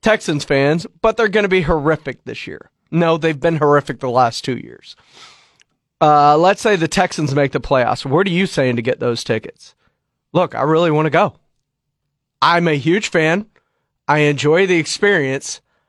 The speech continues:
I would love to go catch C J Stroud and Will Anderson and catch the new vibe that DeMeco Ryans is sending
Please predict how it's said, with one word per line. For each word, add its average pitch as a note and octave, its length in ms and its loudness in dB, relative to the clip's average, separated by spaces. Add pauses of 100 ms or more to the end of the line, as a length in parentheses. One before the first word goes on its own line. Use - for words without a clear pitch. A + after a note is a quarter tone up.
(640)
I F3 200 2
would F3 260 -2
love D3 380 2
to - 120 -12
go D#3 460 0 (160)
catch - 440 -2 (120)
C - 340 -2
J D#3 220 0
Stroud D3+ 640 2 (260)
and C#3+ 240 -2
Will D#3+ 320 2
Anderson D3 800 0 (400)
and C3+ 580 2 (280)
catch - 380 -2
the D#3 120 0
new D3 300 0
vibe C#3+ 440 2
that C3+ 180 -2
DeMeco C#3+ 540 0
Ryans B2+ 800 2
is B2+ 340 2
sending C3 800 -2